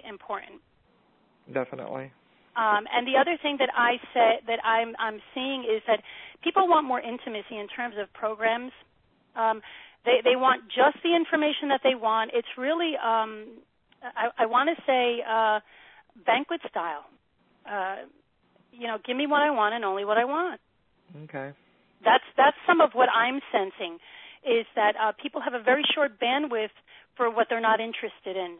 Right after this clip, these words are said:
Speaker 1: just because there's such an overwhelm. So again, I, this is where I think experience, 'cause information, as you can see, information is readily,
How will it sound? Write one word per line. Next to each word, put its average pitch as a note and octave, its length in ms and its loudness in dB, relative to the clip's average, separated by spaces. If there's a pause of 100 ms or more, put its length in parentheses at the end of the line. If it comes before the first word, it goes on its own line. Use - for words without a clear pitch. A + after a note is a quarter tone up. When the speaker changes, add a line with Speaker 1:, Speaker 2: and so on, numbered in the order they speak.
(120)
Speaker 1:
just - 180 -6
because C4 260 -8
there's A#3+ 160 -6 (100)
such A#3+ 180 -4
an B3 160 -10
overwhelm. G#3+ 400 -4 (100)
So C#4+ 180 6
again, C4 320 -2
I, A#3+ 200 -2
this C#4+ 200 -4
is C4+ 80 -8
where D4 100 4
I C4+ 80 2
think B3+ 220 -10
experience, A#3 720 -6 (480)
'cause C4+ 160 0
information, D#4+ 1040 2
as A#3+ 120 0
you C#4 100 -4
can C4 240 -10
see, D#4 60 -4
information C#4+ 760 -4
is A3+ 200 -4
readily, B3+ 320 0